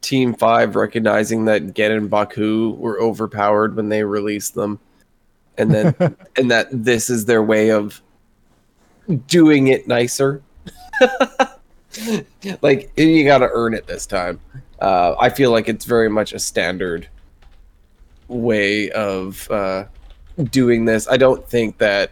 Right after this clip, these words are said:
Speaker 1: this is gonna make any sort of an impact in Wild. I don't think that we're gonna be seeing this. I think that Odd Paladin will continue to be the Paladin we see along with Hand Buff.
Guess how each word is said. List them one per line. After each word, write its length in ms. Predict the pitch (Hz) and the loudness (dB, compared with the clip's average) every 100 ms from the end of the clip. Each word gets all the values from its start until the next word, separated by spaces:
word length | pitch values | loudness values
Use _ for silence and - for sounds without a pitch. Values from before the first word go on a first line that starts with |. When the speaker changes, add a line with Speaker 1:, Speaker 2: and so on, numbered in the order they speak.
| - | -6
Speaker 1:
this 200 | 113 - | -8 -6
is 120 | 113 | -8
gonna 160 | 107 107 | -6 -4
make 340 | 107 101 - | -4 -4 -6
any 180 | 107 104 | -8 -8
sort 240 | 101 98 | -8 -8
of 120 | 90 | -10
an 80 | 90 - | -16 -16
impact 440 | 95 90 80 - | -12 -8 -8 -8
in 100 | 85 | -8
Wild. 260 | 71 67 71 | -6 -4 -2
I 80 | 117 | 0
don't 220 | 117 101 | 0 -2
think 260 | 107 98 - | -8 -10 -6
that 240 | 98 92 - - - - - | -6 -6 -8 -20 -20 -20 -8
we're 160 | - 117 | -2 0
gonna 200 | 113 110 | 0 -2
be 140 | 95 | -4
seeing 280 | 95 95 92 | -8 -6 -6
this. 220 | 90 92 | -6 -4
I 60 | - | -4
think 260 | 107 101 - | -4 -6 -4
that 300 | 95 95 - - | -2 -4 -6 -4
Odd 240 | 110 104 95 | -2 -2 -2
Paladin 500 | 98 98 98 98 95 | 0 0 0 -2 -6
will 140 | 98 | -10
continue 760 | - 101 95 104 95 95 95 95 - | -8 -10 -10 -10 -6 -4 -4 -6 -12
to 160 | - | -12
be 420 | 95 98 95 95 95 | -6 -4 -2 -2 -4
the 180 | - | -10
Paladin 460 | 92 110 135 147 151 | -4 0 2 2 2
we 80 | 151 | 0
see 400 | - 156 160 156 | 0 2 4 2
along 460 | 123 120 120 113 | 2 2 2 0
with 180 | 113 110 | 0 -2
Hand 340 | - 80 82 78 | -4 -10 -10 -8
Buff. 240 | 57 | -10